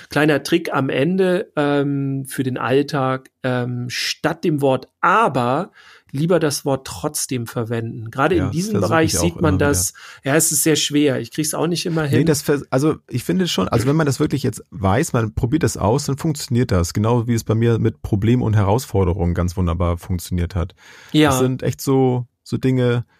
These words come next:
Speaker 2: wenn man das mal ausprobiert hat und me-, man merkt, dadurch ist auch der eig-, das eigene Gefühl schon ein anderes, ne? Und, und man merkt in dem Moment, der andere bleibt dann irgendwie dran und fühlt sich nicht gleich abgeblockt so. Dann funktioniert es, glaub ich, recht schnell.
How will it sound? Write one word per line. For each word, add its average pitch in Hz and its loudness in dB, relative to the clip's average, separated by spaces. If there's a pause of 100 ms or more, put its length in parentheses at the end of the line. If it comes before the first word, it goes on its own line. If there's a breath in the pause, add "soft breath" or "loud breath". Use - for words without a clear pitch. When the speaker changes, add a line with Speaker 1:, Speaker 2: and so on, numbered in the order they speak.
(560)
Speaker 2:
wenn 120 0
man 131 2
das 123 0
mal 113 0
ausprobiert 143 0
hat 143 0
und 117 2
me-, 107 0
man 117 2
merkt, 127 2
dadurch 120 0
ist - -8
auch 110 2
der 113 0
eig-, 113 0
das 113 -4
eigene 120 0
Gefühl 110 2
schon 98 -2
ein 95 0
anderes, 95 2
ne? 110 0
Und, 135 -2
und 104 -4
man 107 0
merkt 117 0
in 110 -2
dem 110 0
Moment, 113 0 (280 loud breath)
der - 2
andere 113 4
bleibt 113 2
dann 113 0
irgendwie 104 2
dran 123 2
und 95 0
fühlt 110 -2
sich - 0
nicht 104 0
gleich 101 0
abgeblockt 101 0
so. 87 0
Dann 92 0
funktioniert 123 -4
es, - -10
glaub 107 -2
ich, - -6
recht 104 -2
schnell. 98 0